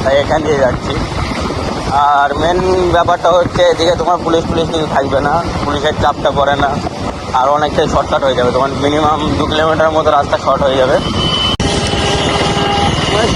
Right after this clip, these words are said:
কৃষ্ণনগরে ঢুকলে যেন, মানে আমি যখনই আসি তখনই কি এরকম জ্যাম পড়ে আমি বুঝতে পারি না। যখনই আসবো তখনই দেখবো এরকম জ্যাম।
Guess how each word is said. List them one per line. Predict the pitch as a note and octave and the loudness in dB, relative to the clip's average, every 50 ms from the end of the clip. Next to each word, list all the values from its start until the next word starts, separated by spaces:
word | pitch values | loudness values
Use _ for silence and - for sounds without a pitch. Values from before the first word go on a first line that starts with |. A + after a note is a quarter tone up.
| - - | -2 0
কৃষ্ণনগরে | - G#3+ G#3 - A#3 A#3 A#3 A#3 A#3 A#3 A#3+ B3 B3 B3+ A#3 F3 D3 | 0 0 2 2 2 2 2 2 4 4 4 4 4 4 2 2 0
ঢুকলে | D#3 F3+ F#3+ - A3+ A3+ A#3+ A#3+ | 0 0 2 2 2 4 4 4
যেন, | A3+ A3+ A3 A3 A3 | 4 4 2 2 2
মানে | G#3 G3+ G#3 G#3 G#3 G3 G3 F#3+ F3 C#3+ D3 | 2 2 2 4 6 6 6 4 4 2 2
আমি | E3 G3+ G#3 | 2 2 2
যখনই | G#3 G#3+ E3 G#3+ A3+ A3+ | 2 2 2 2 2 4
আসি | A3 G#3+ G#3+ - | 4 2 2 2
তখনই | - F#3 E3+ F#3+ G#3 A3+ A3+ | 2 2 2 2 2 2 2
কি | G#3+ A3 | 4 4
এরকম | G#3+ G#3+ G3 G#3 F#3 D3 | 4 4 4 4 4 4
জ্যাম | - E3 F3 F#3 F3+ | 4 4 4 2 2
পড়ে | F3 F#3 F3+ F3+ F3 F3 | 2 4 4 6 6 6
আমি | E3+ - - E3 D#3 | 6 4 2 2 2
বুঝতে | B2+ - D3+ D3+ C#3 C#3 | 2 2 2 4 4 4
পারি | B2 A#2 A#2 B2+ | 4 4 4 4
না। | - - - - - - - - - - - - - - - - - - - - - - - G3 - - | 4 4 2 2 0 0 0 0 2 2 2 2 2 2 0 0 0 0 0 0 2 2 2 2 2 2
যখনই | D#3+ E3 D#3+ G#3+ G#3+ A3 | 2 2 2 2 2 2
আসবো | G#3+ G#3 G#3 G#3+ G#3+ G#3+ F#3+ | 2 2 2 2 2 2 2
তখনই | F3 F3 F#3+ F#3 F3+ | 2 2 2 2 2
দেখবো | E3+ E3+ D#3+ D#3 D#3 | 2 2 2 4 2
এরকম | D3 C#3+ C3+ C3+ C3 B2 A2+ | 2 4 2 2 2 2 2
জ্যাম। | - - | 0 0